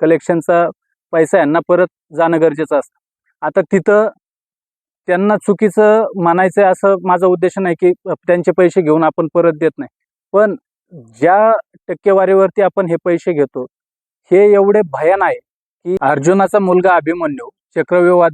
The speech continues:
गेला आणि त्याला त्या चक्रव्यूहातून बाहेर कसं पडायचं हे माहीत नसल्यामुळं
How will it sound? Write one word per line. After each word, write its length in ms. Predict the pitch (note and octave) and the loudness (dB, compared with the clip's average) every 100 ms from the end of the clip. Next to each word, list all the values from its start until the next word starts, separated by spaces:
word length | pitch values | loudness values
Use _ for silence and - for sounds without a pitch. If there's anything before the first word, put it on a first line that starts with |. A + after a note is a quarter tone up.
| D3+ | -2
गेला 200 | B2+ B2+ - _ _ _ _ _ _ _ _ _ - | -6 -6 -14 _ _ _ _ _ _ _ _ _ -4
आणि 420 | D#3+ F#3+ F3+ F#3 _ _ _ _ _ _ _ _ _ _ _ _ - | -2 0 0 -4 _ _ _ _ _ _ _ _ _ _ _ _ -2
त्याला 200 | E3 G3 | 0 0
त्या 220 | G3 G3+ | 2 0
चक्रव्यूहातून 760 | F#3+ F3 F#3+ F3+ F3+ F3+ F#3+ F3 | 0 0 2 2 2 0 -4 -2
बाहेर 240 | D3 D3 - | 0 0 -4
कसं 180 | - - | -8 -4
पडायचं 320 | E3+ D#3 D3 | -2 -4 -4
हे 140 | E3 D#3+ | -4 -2
माहीत 220 | D#3+ D#3 - | -2 -2 -2
नसल्यामुळं 540 | D#3+ - F3 D#3+ B2+ | -8 -2 -2 -2 -4